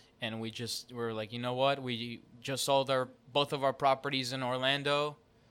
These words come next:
Let, you know, it, it just happened to be that by the time we sold her house and we were without a house,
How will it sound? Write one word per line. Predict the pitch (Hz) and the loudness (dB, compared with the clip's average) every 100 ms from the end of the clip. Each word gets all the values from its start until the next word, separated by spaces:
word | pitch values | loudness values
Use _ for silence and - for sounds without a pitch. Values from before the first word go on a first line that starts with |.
| _ _ _ | _ _ _
Let, | 113 117 | -10 -8
you | 127 | -6
know, | 117 104 - _ - | -8 -8 -12 _ -4
it, | 131 117 - _ _ _ _ | -2 -2 -4 _ _ _ _
it | 127 | -10
just | 127 123 | -4 0
happened | 135 131 131 123 | 2 0 -2 -6
to | 131 | -4
be | 123 127 | -2 0
that | 123 117 - 135 | 2 0 0 -2
by | 123 | -2
the | 104 | -2
time | 110 143 139 | -4 -4 -2
we | 135 | 0
sold | 131 147 131 | 0 2 0
her | 120 139 143 | 0 0 0
house | 139 127 120 120 - - - - - _ - _ _ _ - | 4 4 2 -2 -6 -6 -14 -20 -20 _ -20 _ _ _ -6
and | 123 120 | -4 -2
we | 131 | -2
were | 131 131 | 0 2
without | 120 123 127 165 | 2 4 8 10
a | 151 | 8
house, | 127 120 117 - - | 6 4 2 0 -2